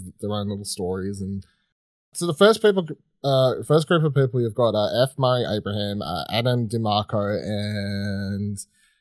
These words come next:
where the fuck is he? Michael Imber-, Imper-, Piroli, uh, from The Sopranos. Um, they're like,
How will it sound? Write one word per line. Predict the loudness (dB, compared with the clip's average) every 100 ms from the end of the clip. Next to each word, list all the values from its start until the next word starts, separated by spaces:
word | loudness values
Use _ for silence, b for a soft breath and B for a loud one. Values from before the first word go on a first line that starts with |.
| _
where | -14 -14
the | -10
fuck | -10 -8
is | -8 -6
he? | -6 -4 -2
Michael | 0 0 2 2 2
Imber-, | 0 -2 -2 -4
Imper-, | -4 -6 -8 -2 -2 -2 _
Piroli, | 0 2 2 2 2 2 -2 -6 -8
uh, | -2 -2
from | 0 -4
The | -4
Sopranos. | -6 -4 -2 -4 -8 b b b
Um, | 4 6 6 2 -4 _ _ _ 0
they're | 4
like, | 4 2 -2